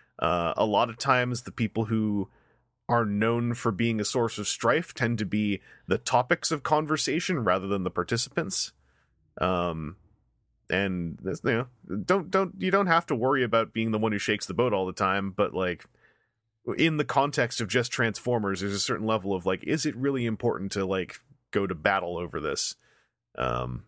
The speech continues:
and it's just in general, in my experience, for the, the kind of soft definition I have of the phrase chill, that tends to be, those tend to be the folks that are in my life the most and that seem to connect with other people the most.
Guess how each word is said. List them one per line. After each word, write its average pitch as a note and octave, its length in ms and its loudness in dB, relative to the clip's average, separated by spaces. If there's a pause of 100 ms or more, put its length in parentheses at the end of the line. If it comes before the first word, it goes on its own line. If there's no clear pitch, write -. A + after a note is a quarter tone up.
(680)
and G#2+ 120 0
it's C#3 200 0
just A#3 140 -2
in A#3+ 100 2
general, D#3 200 2
in F3+ 120 2
my G#3+ 100 4
experience, D3+ 640 0 (1040)
for F3+ 220 2
the, D3 280 4
the C3 100 -4
kind C#3+ 140 0
of A#2+ 80 -2
soft D3 260 2
definition B2+ 460 2
I A#2 100 4
have A#2 220 2
of G2 100 -4
the F#2+ 80 -8
phrase G#2+ 380 0
chill, C#3 520 0 (360)
that A#2 180 4 (120)
tends B2+ 340 0
to G2+ 100 -6
be, A#2 240 0
those F2+ 460 0
tend F3+ 180 0
to D3+ 60 -2
be D3+ 80 2
the B2+ 80 0
folks B2+ 380 0
that A2 120 0
are G#2 100 2
in G#2+ 160 -2
my G#2+ 200 2
life B2+ 320 0
the B2+ 80 0
most C#3+ 420 0
and G#2+ 220 0
that G#2 160 0
seem C3+ 480 0
to B2 200 -2
connect A2 380 -2
with - 100 -6
other G#2+ 200 0
people G2 260 -4
the E2 80 -2
most. - 580 -6